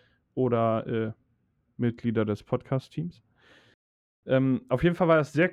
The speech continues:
cool. Und was ich am coolsten fand, war so ein bisschen mit die Strecke.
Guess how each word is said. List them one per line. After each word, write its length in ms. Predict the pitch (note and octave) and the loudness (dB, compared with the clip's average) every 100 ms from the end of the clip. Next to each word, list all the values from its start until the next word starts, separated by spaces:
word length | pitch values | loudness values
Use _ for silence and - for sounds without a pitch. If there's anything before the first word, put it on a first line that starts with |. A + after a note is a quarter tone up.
| - | -2
cool. 280 | B2+ A2+ - | 0 0 0
Und 720 | - C3+ C3+ C3+ C3 B2 - _ _ - | -2 0 2 2 2 -2 -8 _ _ -10
was 460 | B2+ D3+ - - _ _ _ _ _ _ _ _ - | -2 -2 -4 -20 _ _ _ _ _ _ _ _ -4
ich 240 | C#3 - | -4 -2
am 240 | C#3 C#3 C3 | 0 0 -2
coolsten 480 | - A3 A#3+ - - | 0 2 2 -6 -10
fand, 460 | - F3 F3+ - | 0 0 0 0
war 400 | D3+ D#3 D3+ - - - | 2 4 4 2 -6 -4
so 100 | C#3+ | -2
ein 60 | |
bisschen 240 | D3+ - D3 | -2 0 2
mit 160 | C#3 | 2
die 80 | B2 | 0
Strecke. 520 | - - C3 - G#3+ | -2 -2 -2 2 0